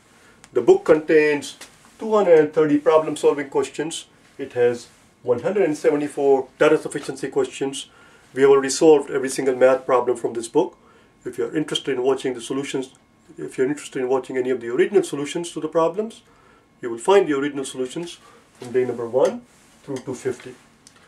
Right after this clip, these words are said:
Right now we are in the process of redoing the problems, and we are on page number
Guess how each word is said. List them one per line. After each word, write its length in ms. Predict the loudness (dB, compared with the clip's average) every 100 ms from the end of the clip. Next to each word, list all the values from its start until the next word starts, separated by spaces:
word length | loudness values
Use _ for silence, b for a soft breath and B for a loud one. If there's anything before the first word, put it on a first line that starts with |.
| b 2
Right 240 | 4 6
now 220 | 6 6
we 100 | 6
are 60 | 4
in 60 |
the 140 | 2 2
process 260 | 0 0 -4
of 60 |
redoing 320 | 0 0 2 0
the 80 |
problems, 500 | 2 2 2 0 -4
and 160 | -8 -4
we 80 | -4
are 140 | -4
on 100 | -2
page 240 | 0 0 0
number 300 | -4 -4